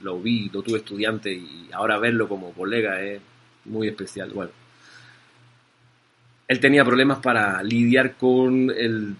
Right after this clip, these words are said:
desorden de los estudiantes del salón. Tenía problemas, perdía los papeles, se enojaba. Y un día conversando, mientras nos servíamos un café entre clase y clase, me preguntó, "Profe,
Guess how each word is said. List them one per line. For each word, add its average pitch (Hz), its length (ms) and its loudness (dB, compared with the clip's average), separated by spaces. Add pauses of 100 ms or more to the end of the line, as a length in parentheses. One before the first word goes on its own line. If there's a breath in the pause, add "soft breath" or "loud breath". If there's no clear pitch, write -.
(100)
desorden 127 460 0
de 120 80 0
los 110 120 2
estudiantes 113 360 -2
del 107 80 -4
salón. 82 280 -14 (1040)
Tenía 113 200 0
problemas, 123 460 4
perdía 120 320 2
los 117 120 0
papeles, 117 420 -2
se 110 80 -6
enojaba. 107 560 -2 (2250)
Y 139 80 0
un 131 60 2
día 151 140 6
conversando, 135 680 2 (240)
mientras 110 280 -2
nos 104 140 -4
servíamos 117 360 0
un 117 100 -2
café 120 360 -6
entre 107 220 -4
clase 110 260 -8
y 95 40 -10
clase, 104 300 -14 (800)
me 120 100 -10
preguntó, 110 500 -2 (760)
"Profe, 117 400 -4